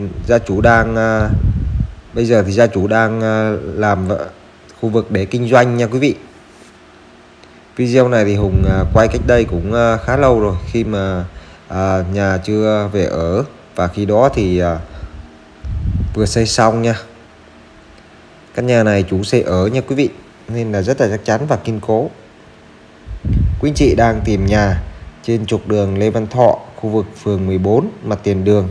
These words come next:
thì hãy đi xem căn nhà này, căn nhà rất là đẹp. Bên trong đây là khu vực không gian, à, phòng khách. Nhà thì có tới hai phòng khách. Ở đây thì có một lớp cửa nhôm xin pha.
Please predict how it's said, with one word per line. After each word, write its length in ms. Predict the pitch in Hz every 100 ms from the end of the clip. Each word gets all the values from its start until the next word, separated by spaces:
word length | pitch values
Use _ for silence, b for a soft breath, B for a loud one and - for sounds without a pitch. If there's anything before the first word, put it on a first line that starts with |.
| 85
thì 240 | 95 92 85
hãy 140 | 85
đi 120 | 98
xem 200 | 104 110 104
căn 160 | 107 101
nhà 140 | 101 95
này, 160 | 95 - - -
căn 140 | 107 104
nhà 140 | 98
rất 160 | 95 185
là 80 |
đẹp. 200 | 117 101 95 - B B B B B B B - - -
Bên 160 | 135
trong 240 | 131 139 139
đây 220 | 135 131
là 300 | 123 113 104
khu 200 | - 123
vực 140 | 120
không 220 | - 123 117
gian, 420 | 123 120 117 117
à, 360 | 113 113 113 107 - - - - - - - - - - - - - - - - - - - - - -
phòng 140 | 101 90
khách. 200 | 151 208 - - - - 110
Nhà 160 | 107 98
thì 80 | 101
có 80 | 117
tới 140 | 143
hai 220 | 147 135
phòng 200 | 113 98
khách. 200 | 87 175 - - -
Ở 60 | 110
đây 160 | 120
thì 120 | 107 104
có 80 | 123
một 160 | 123
lớp 100 | 117 139 -
cửa 80 |
nhôm 220 | 101 117 110
xin 220 | 127 117
pha. 400 | - 127 127